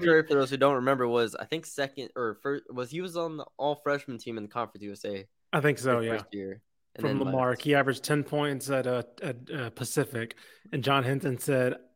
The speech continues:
Speaker 1: "I need that back."
Speaker 2: Yeah.
Speaker 1: Um, that was, uh, reported by John Rothstein that he's, that he is indeed headed back to San Antonio. So
Speaker 2: All right, well, good for him. So
Speaker 1: there's
Speaker 2: there you
Speaker 1: that.
Speaker 2: go. There's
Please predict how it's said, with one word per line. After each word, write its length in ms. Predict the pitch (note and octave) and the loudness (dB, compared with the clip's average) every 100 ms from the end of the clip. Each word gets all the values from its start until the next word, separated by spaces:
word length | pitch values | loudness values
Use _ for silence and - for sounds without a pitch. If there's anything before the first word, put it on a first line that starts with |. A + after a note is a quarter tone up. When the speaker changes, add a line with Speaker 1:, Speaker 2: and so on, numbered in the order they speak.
| _ | _
Speaker 1:
"I 120 | D#3+ C3+ | -2 0
need 220 | A#2+ A2+ | 0 0
that 180 | A2 A2+ | -2 -4
back." 300 | A2 - - _ - _ - | -8 -12 -20 _ -20 _ -2
Speaker 2:
Yeah. 440 | C3 A#2+ A#2 A2+ | 0 0 -2 -4
Speaker 1:
Um, 320 | G#2+ G#2+ C3+ _ - | -6 -8 -10 _ -2
that 80 | C3+ | 2
was, 140 | A#2+ | 2
uh, 260 | B2 A2+ A2+ | 2 0 -2
reported 240 | A2+ D3 C3 | -2 0 2
by 100 | A#2+ | 2
John 260 | B2 A#2+ A#2 | 0 -2 0
Rothstein 520 | A2+ A2 - A2 G#2+ | 0 -2 -4 -4 -4
that 100 | G#2+ | -4
he's, 200 | A2 G2+ A2 | -4 -4 -4
that 140 | A2+ G2 | -2 0
he 120 | B2 | 0
is 120 | A2+ | 0
indeed 260 | A#2 A2+ G#2+ | -2 -2 0
headed 200 | A#2 A2 | -2 -2
back 180 | A2+ | -6
to 80 | - | -8
San 160 | - D3+ | -10 -8
Antonio. 540 | C#3+ D3+ C3+ A2+ E3 E3 | -8 -8 -8 -12 -14 -12
So 180 | - | -8
Speaker 2:
All 80 | - | -6
right, 120 | C3 G#2+ | -6 -8
well, 100 | G#2 | -10
good 160 | B2 C3 | -12 -10
for 120 | B2 | -8
him. 340 | A2+ G2 F#2+ G#2 _ | -6 -6 -8 -16 _
So 160 | - A2+ | -6 2
Speaker 1:
there's 200 | F3 C#3 | 4 6
Speaker 2:
there 100 | B2+ | 4
you 40 | |
Speaker 1:
that. 40 | G2 | 4
Speaker 2:
go. 160 | F#2+ _ _ _ _ _ - | -2 _ _ _ _ _ 2
There's 120 | C#3 | 4